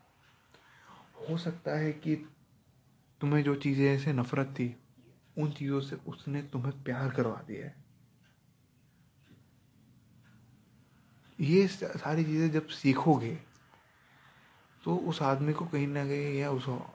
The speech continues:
उस आदमी या उस औरत को या उस इंसान को कहीं ना कहीं तुम धन्यवाद ज़रूर करोगे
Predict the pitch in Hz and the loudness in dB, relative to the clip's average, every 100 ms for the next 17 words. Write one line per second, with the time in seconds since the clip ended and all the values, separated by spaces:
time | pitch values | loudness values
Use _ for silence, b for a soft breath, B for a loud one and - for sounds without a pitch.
0 | - 127 131 117 120 127 127 123 120 120 | -10 -4 0 0 0 0 2 0 0 0
1 | 120 120 - 127 127 127 123 117 123 139 | 0 -2 -2 0 2 2 0 0 -2 0
2 | 131 139 143 131 143 143 143 147 170 123 | 0 -2 0 0 0 -2 -2 2 4 4
3 | 123 127 143 131 123 123 120 - - - | 4 2 2 8 10 10 6 -2 -8 -10